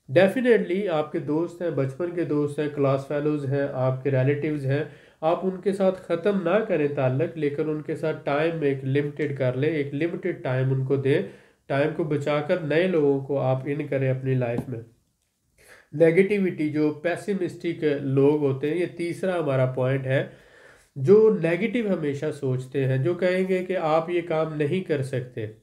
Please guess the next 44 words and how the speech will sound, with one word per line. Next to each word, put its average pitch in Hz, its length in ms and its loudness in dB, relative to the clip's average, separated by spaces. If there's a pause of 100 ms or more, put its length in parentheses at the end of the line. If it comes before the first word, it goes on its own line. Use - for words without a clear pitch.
(720)
तो 165 720 4
आप 175 400 2
वाकई 156 400 2
ही 196 220 6
नहीं 160 220 -4
कर 139 240 0
पाएंगे। 123 540 -6
अगर 170 240 2
कोई 190 160 0
आपको 175 280 0
कहता 175 300 -2
है 180 80 -2
कि 165 120 -4
तुम 175 240 -4
कर 175 240 -2
सकते 127 400 -4
हो, 117 140 -2
अल्लाह 131 240 -2
ताला 151 280 0
ने 156 260 0 (280)
इंसान 143 520 -4
को 151 140 -2
अशरफुल 151 500 -4
मखलूक़ात 139 640 -2
बनाया 123 460 -2
है, 127 200 -2 (800)
इंसान 180 560 0
दुनिया 160 380 0
का 170 180 -2 (140)
हर 170 220 -4 (100)
काम 139 360 -2
कर 123 200 -2
सकता - 380 -12
है। 113 200 -8
कभी 156 220 0
इंसान 147 400 -4
उड़ 151 200 -2
नहीं 156 240 -4
सकता 135 380 -4
था, 139 140 -4
आज 135 400 2
उड़ 139 140 2
रहा 123 360 0
है। 120 160 -8